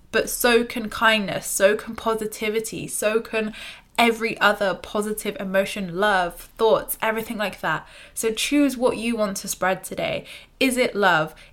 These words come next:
Is it positivity? Is it happiness? Is it joy? You know, think about the things you want to spread and the positive action that you can take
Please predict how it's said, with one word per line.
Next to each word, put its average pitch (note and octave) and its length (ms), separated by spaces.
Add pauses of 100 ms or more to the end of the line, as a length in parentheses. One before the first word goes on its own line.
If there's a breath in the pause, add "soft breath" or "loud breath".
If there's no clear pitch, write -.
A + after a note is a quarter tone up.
Is C4 180
it A#3 140
positivity? G3+ 840
Is A#3 260
it A#3+ 80
happiness? G#3 640
Is B3 220
it B3 180
joy? G3 480 (280 loud breath)
You A3 80
know, G3 120
think B3 240
about C4 220
the B3 80
things A3 320
you G#3+ 300
want G#3+ 240
to G3+ 100
spread F3 420
and F#3+ 160
the G3 80
positive A#3 600
action F#3+ 380
that F3 260
you A#3 140
can A3 200
take - 420